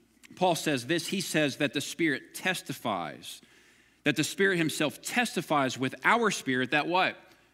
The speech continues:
That we are children of God. Now remember, I'm talking to Christians at this point because Paul's talking to Christians.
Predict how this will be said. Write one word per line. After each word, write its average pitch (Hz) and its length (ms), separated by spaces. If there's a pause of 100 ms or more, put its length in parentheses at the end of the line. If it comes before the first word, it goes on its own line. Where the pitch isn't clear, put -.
(300)
That 143 160
we 156 140
are 143 80
children 131 480
of 120 100
God. 131 180
Now 147 140
remember, 151 340
I'm 147 80
talking 180 400
to 131 120
Christians 123 560
at 110 120
this 113 160
point 147 220
because 160 240
Paul's 202 340
talking 113 360
to - 160
Christians. - 640